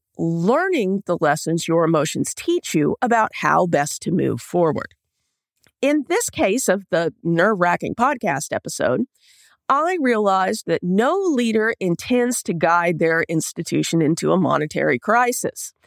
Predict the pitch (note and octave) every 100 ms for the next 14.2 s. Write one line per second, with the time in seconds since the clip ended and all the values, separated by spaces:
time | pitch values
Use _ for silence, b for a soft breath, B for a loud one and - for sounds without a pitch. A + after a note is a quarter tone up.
0 | b b b b A3 G#3 G#3 C#4+ E4 A3
1 | - G#4 G#4 - G#3 B2 F#2 C4+ - _
2 | _ _ _ - D4 - D#4+ F#4 G#4+ C4+
3 | F#3 - G3 - - - - A#3 G3 -
4 | C#4+ G3+ - C#4+ - F#3 - E3 - G#3+
5 | D#4 - A#3+ A#3+ - - D4+ F#4+ F4 A3+
6 | A#3+ F4+ C#4+ F#3 - D4 C#4 - C4+ A#3+
7 | G#3+ F3+ F#3 - F4+ F#4 - D#3 B3+ b
8 | b b b E4 - - D4 D#4 C4 C4+
9 | F4+ C4+ A#3+ - E4 F4 - G3+ - D4+
10 | E4 C#4+ - - A#3+ G#3 _ _ - G#3
11 | F4 F4+ A3 G#3+ G#3 G3 G#3 D4+ C#4 A3
12 | - A3 D4 C#4+ B3+ A3+ - E4+ F4 A#3
13 | B3+ B3+ B3 A#3+ C4+ C#4+ D4 B3+ A3+ E4
14 | G#3+ -